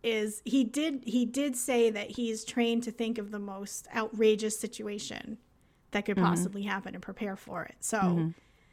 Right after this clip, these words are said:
Speaker 2: Like
Speaker 1: maybe
Speaker 2: when
Speaker 1: his
Speaker 2: people
Speaker 1: mili-
Speaker 2: bring water bot-, bottles through the, <laughs> through the machine
Speaker 1: You
Speaker 2: at
Speaker 1: gotta
Speaker 2: the
Speaker 1: leave
Speaker 2: airport.
Speaker 1: your essential water over
Speaker 2: <laughs>
Speaker 1: there.
Speaker 2: Right. Or when you don't take your laptop out. Those are the types of things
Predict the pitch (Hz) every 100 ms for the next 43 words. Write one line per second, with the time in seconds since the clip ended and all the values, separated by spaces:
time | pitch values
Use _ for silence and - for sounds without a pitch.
0 | _ _ _ 202 240 - 196 220 247 233
1 | 196 190 175 190 202 190 170 170 - 190
2 | 160 160 151 - 202 185 175 160 - -
3 | 202 - 247 247 247 - - 262 - -
4 | 208 311 - - - - - - - -
5 | - - - 262 208 196 196 240 247 285
6 | 285 269 262 262 285 269 - 277 254 254
7 | 262 254 240 240 233 226 214 226 226 220
8 | 226 220 - - - - 330 285 277 -
9 | 262 247 254 247 254 254 226 240 240 233
10 | 269 - 226 220 226 - 196 196 196 185
11 | 196 220 233 269 277 269 - 226 202 202
12 | - - 247 214 208 - 269 233 220 -